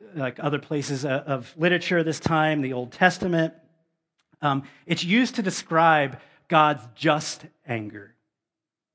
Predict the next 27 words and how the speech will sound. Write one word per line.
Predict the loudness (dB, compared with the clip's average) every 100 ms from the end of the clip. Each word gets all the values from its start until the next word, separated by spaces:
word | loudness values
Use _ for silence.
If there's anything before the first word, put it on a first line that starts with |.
| _ _ _ _ _ _ _
His | -6 -6 -6
just | -4 -2 -2 -6 -10
anger, | -10 -10
his | -8 -8
righteous | -6 -2 -2 -4 -10 -12 -20 _
anger. | -14 -14 -14 _ _ _ _ _ _ _ -2
A | -2
provoked | 0 -4 2 2 2 -6
child | 0 2 4 2
has | 2 2
the | 0
right | 0 2 2 2 -2 -20 _
to, | -8 -4 -2 -4 -8 -20 _ 2
uh, | 2 2 -2 0
demonstrate | 4 4 4 0 0 0
this | 0 -2
kind | -2 -2 0 0
of | -4 -4
anger | -4 -2 -2
because | -2 -4 2 2 2
it's | -8 -2
inconsistent | 0 2 0 -4 -4 -2 -2 -2 -4 -4
with | -2 -2 -2 -10 _ _ _ _
the | -4
beliefs | -2 0 2 0 -2
that | 2 2 2
are, | 2 2 2